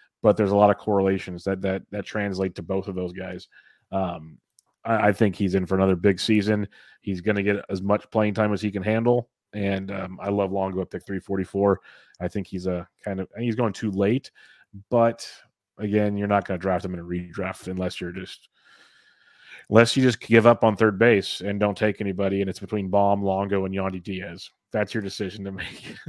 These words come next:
<laughs> You probably go with Alec Baum or something. So, yeah. All right.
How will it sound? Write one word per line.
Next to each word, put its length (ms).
<laughs> 300
You 120
probably 260
go 120
with 140
Alec 240
Baum 240
or 80
something. 340
So, 180
yeah. 100
All 140
right. 200